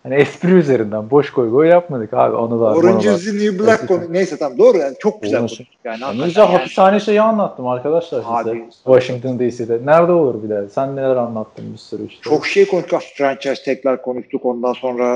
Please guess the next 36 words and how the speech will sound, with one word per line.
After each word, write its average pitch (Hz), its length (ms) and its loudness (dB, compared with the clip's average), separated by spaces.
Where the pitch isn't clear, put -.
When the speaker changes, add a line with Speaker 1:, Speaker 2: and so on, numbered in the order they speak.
Speaker 2:
e, 127 40 -4
Speaker 1:
Aynen. 117 500 2
Speaker 2:
small 143 440 4
market'lardaki 123 720 2
big 123 140 2
oyuncuları 123 440 2
konuştuk. 113 500 -10
Speaker 1:
Aynen. 107 460 4
N 113 100 4
F 127 120 4
L'de 127 260 6
konuştuk 135 460 -6
yani 92 400 -4
yine. 82 220 -12
<laughs> - 920 -4
Speaker 2:
Ve 143 120 4
yani 151 320 6
daha 156 160 8
yeni 170 260 8
gece 135 220 6
yarısı 120 300 0
oldu. 107 220 -4
Speaker 1:
Abi 156 260 0
za-, 131 260 6
zaten 139 420 2
bizim 131 260 -8
hep 127 200 -10
söylüyorum 117 500 0
sana, 92 200 -6
daha 123 260 6
büyük 110 180 -10
kitlelere 120 460 -6
hitap 117 260 -2
etmek 117 300 -10
istiyorsak - 460 -4
aslında 101 600 -4